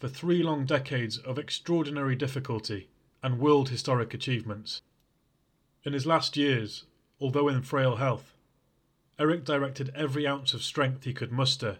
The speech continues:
to free Julian Assange and to prevent his extradition to the U S A to face imprisonment for a hundred and seventy-six years. There were many other worthy causes that attracted Eric's support.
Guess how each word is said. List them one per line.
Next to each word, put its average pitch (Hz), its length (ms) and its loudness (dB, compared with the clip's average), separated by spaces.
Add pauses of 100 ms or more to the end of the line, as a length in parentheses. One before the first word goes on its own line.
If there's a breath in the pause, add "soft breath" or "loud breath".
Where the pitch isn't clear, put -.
to 123 100 -6
free 147 340 2
Julian 117 380 -2
Assange 110 500 -4 (800)
and 131 100 -2
to 131 80 -6
prevent 135 380 0
his 131 100 -4
extradition 139 680 -2
to 113 100 -8
the 117 80 0
U 117 120 0
S 110 180 -2
A 113 260 0 (400 soft breath)
to - 80 -12
face 139 280 0
imprisonment 120 680 -4
for 117 180 -4
a 110 60 0
hundred 127 340 0
and 113 140 -8
seventy-six 113 680 -6
years. 107 360 -6 (1500)
There 131 100 -2
were 131 80 4
many 151 300 0
other 131 240 4
worthy 127 320 2
causes 113 680 -2 (140)
that 117 160 -8
attracted 120 480 -8
Eric's 113 360 -2
support. 110 500 -4